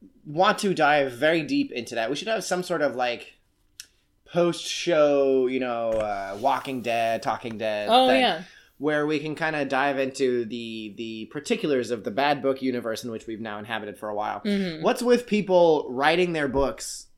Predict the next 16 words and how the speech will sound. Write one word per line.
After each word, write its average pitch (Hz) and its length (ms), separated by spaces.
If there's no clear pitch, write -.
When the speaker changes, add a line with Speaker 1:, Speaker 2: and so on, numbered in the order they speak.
Speaker 1:
as 147 240
if 165 260
they 147 160
are 139 80
getting 139 280
ready 139 220
for 135 140
the 120 100
sci-fi 131 640
television 123 560
movie 131 520
and 113 160
preserving 123 640
the 110 80
budgets? - 540
Speaker 2:
Yeah, 427 120